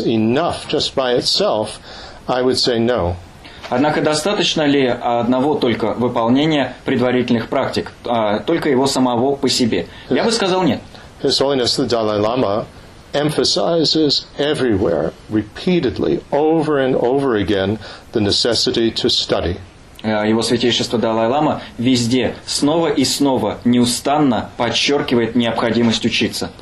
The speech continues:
Speaker 1: If we're going to practice Buddhism, we have to learn what the Buddhist teachings are.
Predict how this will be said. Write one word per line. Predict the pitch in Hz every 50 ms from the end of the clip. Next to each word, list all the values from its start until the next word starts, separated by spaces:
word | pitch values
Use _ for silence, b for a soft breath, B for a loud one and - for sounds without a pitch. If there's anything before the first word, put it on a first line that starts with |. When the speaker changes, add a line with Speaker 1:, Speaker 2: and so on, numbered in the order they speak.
| - - -
Speaker 1:
If | 117 95 -
we're | 110 101
going | 104 113 113 113 107
to | - 123 120
practice | - 123 127 127 127 - 160 135 131
Buddhism, | - 151 147 139 139 131 156 156 156 160
we | 143 127
have | 123 127 123 123 -
to | 139 127
learn | 120 117 113 113 123 131 151 160 147 135 127 117 120 139
what | 139 123 -
the | -
Buddhist | 110 120 117 113 110 - -
teachings | - 143 127 - - 135 123 117 107
are. | - - 143 135 147 117 92 87 85